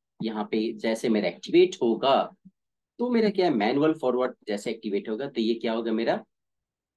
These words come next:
फॉरवर्ड यानी कि conveyor मेरा manual मोड में चलने लगेगा। अब हम लोग अगले video में आएंगे किसके साथ में, Auto के logic के साथ में, कि यानी कि मेरा auto कैसे काम करता है, कैसे logic मेरा रहता है। तो auto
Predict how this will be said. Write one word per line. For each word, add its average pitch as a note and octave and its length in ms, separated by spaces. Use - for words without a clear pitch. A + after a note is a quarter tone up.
फॉरवर्ड G#2 380
यानी G2+ 200
कि G2 100
conveyor G#2 440
मेरा F2+ 200
manual F#2 440
मोड F#2+ 220
में G2+ 100
चलने - 300
लगेगा। - 520
अब C#3+ 120
हम D3 140
लोग D#3+ 300
अगले G#3 300
video D3 300
में C#3+ 100
आएंगे B2 360
किसके - 260
साथ C3 320
में, D3 240
Auto F3 380
के E3+ 140
logic C#3+ 340
के D3+ 100
साथ C#3 340
में, F#3 180
कि A#2+ 580
यानी A#2 200
कि A#2 120
मेरा G#2+ 280
auto A2 640
कैसे A2+ 320
काम G2+ 300
करता F#2+ 320
है, F2+ 160
कैसे A#2+ 380
logic G2 380
मेरा F#2 180
रहता F2+ 300
है। B2+ 180
तो A#2+ 80
auto C#3 640